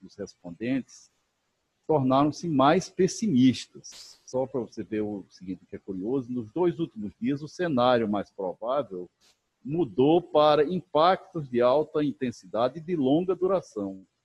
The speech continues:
né? E os cenários de, de, de, de, de, de baixo impacto, eles foram zerados nos últimos dias.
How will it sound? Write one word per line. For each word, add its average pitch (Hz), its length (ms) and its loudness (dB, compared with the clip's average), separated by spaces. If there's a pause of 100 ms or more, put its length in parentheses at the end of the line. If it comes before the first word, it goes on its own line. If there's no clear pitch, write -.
(160)
né? 117 220 -20 (540)
E 190 100 -6
os 226 160 -2
cenários 123 880 0
de, 113 380 0
de, 104 440 -6
de, 95 240 -12 (140)
de, 101 140 -14 (200)
de, 92 1040 -12 (220)
de 214 100 -10
baixo 120 440 0
impacto, 120 680 -2 (400)
eles 175 300 -4
foram 190 300 0
zerados 143 760 2
nos 143 220 -8
últimos 127 420 -10
dias. - 440 -20